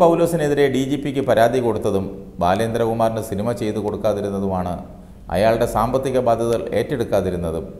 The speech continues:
ശത്രുതയ്ക്ക് കാരണമായി. ശബ്ദരേഖയുടെ ആധികാരികതയെ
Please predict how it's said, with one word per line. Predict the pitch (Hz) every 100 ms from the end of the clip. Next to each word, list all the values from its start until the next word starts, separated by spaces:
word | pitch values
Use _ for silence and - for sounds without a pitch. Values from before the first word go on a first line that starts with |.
| - - - -
ശത്രുതയ്ക്ക് | - 85 95 90 87 85 - - -
കാരണമായി. | 76 73 78 73 - - - - - - - - - -
ശബ്ദരേഖയുടെ | 180 95 107 107 107 104 98 92
ആധികാരികതയെ | 98 113 104 107 101 101